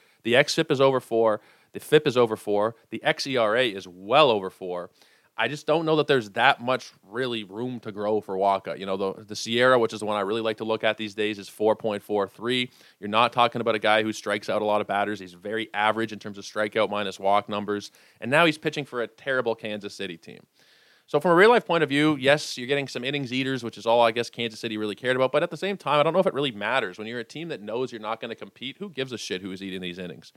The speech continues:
Now you're paying, you know, decent money to Wacha and to the other guy we're gonna talk about, Seth Lugo, fifteen, sixteen million dollars a year.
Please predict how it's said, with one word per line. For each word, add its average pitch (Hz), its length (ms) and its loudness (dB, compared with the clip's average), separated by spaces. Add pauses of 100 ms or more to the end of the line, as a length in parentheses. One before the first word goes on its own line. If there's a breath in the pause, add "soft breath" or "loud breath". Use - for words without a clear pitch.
(500 soft breath)
Now 135 160 0
you're 180 120 2
paying, 143 420 0
you 120 120 -2
know, 120 160 2 (180)
decent 147 380 -6
money 120 320 0
to 117 100 -6
Wacha 101 520 0 (380 soft breath)
and 127 200 0
to 127 100 -2
the 113 80 0
other 123 120 2
guy 113 120 2
we're 107 80 0
gonna 107 140 -4
talk 107 240 0
about, 104 160 0
Seth 113 240 2
Lugo, 107 320 -4
fifteen, 117 400 -10
sixteen 113 360 -10
million 107 240 -6
dollars 98 300 0
a 92 80 -8
year. 104 400 -2